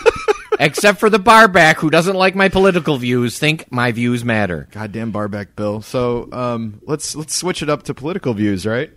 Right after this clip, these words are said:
Speaker 2: I,
Speaker 1: Okay.
Speaker 2: I got something for you.
Speaker 1: Okay.
Speaker 2: I've been cleaning up my house.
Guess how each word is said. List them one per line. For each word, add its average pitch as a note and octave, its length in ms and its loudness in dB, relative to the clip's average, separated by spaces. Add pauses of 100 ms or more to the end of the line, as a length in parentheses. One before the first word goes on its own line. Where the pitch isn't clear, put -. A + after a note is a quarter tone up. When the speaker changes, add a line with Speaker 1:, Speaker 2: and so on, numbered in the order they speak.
(180)
Speaker 2:
I, C#3 180 -8
Speaker 1:
Okay. - 200 -16
Speaker 2:
I C#3+ 100 -6
got D3 200 -2
something A2 300 -10
for F#2 240 -14
you. G2 160 -12 (320)
Speaker 1:
Okay. C3+ 340 -12 (380)
Speaker 2:
I've B2+ 100 -12
been C3 220 -8
cleaning D3+ 260 -4
up D#3 80 -2
my D3+ 120 -2
house. A2 380 -2